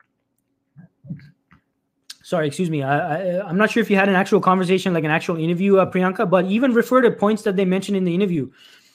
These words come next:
For example, um, to continue the conversation, right? Maybe they were discussing, they have problem X, Y, Z.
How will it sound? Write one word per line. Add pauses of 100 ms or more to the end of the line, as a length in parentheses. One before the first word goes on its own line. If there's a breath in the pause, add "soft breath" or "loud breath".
(280 soft breath)
For
example,
um, (1080)
to
continue
the
conversation,
right?
Maybe
they
were
discussing,
they
have
problem
X,
Y,
Z.